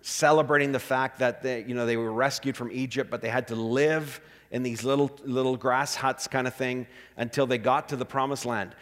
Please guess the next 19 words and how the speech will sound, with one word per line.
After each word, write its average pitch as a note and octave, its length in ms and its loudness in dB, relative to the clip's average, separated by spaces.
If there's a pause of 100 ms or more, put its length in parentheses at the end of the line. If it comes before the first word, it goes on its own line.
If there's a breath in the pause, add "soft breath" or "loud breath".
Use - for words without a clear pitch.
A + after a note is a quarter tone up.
(200 loud breath)
You C3 100 -2
know, D3 80 2
I C#3+ 100 4
think G3 360 0
we D3+ 100 -2
need F3+ 160 0
to E3+ 80 -2
understand C#3 540 0
heaven's D3+ 360 0
perspective B2+ 1040 -4 (340 loud breath)
of B2 220 4
the C3 80 4
nicest C#3 640 0
home A2+ 600 -2 (260 soft breath)
represented B2 560 0
in A2+ 160 -2
this B2+ 240 -2
entire A#2+ 400 -2
congregation A2+ 880 -4